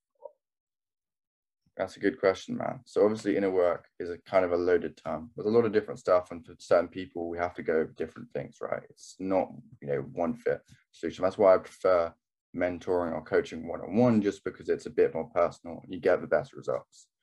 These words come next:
However, there's usually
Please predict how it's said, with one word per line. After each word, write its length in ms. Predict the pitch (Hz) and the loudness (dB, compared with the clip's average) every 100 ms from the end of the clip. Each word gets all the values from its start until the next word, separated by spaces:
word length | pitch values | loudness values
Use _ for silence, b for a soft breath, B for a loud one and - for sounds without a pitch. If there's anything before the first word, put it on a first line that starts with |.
| _ _ _ _ _ | _ _ _ _ _
However, 520 | - 95 95 85 - - _ _ _ _ _ _ _ _ 95 | 0 6 6 4 -2 -10 _ _ _ _ _ _ _ _ -4
there's 160 | 95 | -2
usually 560 | 101 98 95 92 87 | 0 -2 -4 -8 -8